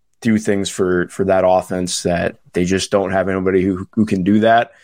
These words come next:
He provides secondary playmaking. Obviously needs to be reined in sometimes 'cause the,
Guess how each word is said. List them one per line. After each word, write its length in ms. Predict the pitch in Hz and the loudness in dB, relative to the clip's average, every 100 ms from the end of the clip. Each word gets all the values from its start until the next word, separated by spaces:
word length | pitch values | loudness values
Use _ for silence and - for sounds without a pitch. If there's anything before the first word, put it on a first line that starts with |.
| _ _ _ | _ _ _
He 100 | 95 | -12
provides 440 | - 98 98 101 | -4 2 2 2
secondary 480 | - 107 101 104 98 | -2 -2 0 2 0
playmaking. 420 | 98 98 104 107 | 0 0 0 -2
Obviously 260 | 104 98 101 | -4 -4 -6
needs 180 | 95 87 | -6 -6
to 60 | |
be 100 | 95 | -4
reined 280 | 90 90 90 | -2 0 0
in 120 | 95 | -2
sometimes 520 | 90 92 87 90 95 - | -2 -6 -6 -6 -6 -4
'cause 260 | 92 90 | -4 -4
the, 260 | 92 87 | -2 -2